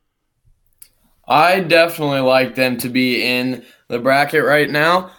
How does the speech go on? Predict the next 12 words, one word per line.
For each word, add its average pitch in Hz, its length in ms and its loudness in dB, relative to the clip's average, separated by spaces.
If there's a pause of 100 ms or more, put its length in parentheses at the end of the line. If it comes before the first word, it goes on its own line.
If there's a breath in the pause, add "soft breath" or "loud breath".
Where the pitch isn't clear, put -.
(120 loud breath)
and 135 140 -2
I 156 120 2
think 170 500 -2
that 143 360 0
their 143 160 -4
strength 160 300 -2
of 147 60 -8
schedule 147 500 0
being 147 260 0
at - 140 -6
sixty-five 143 760 -2
kinda 131 480 -2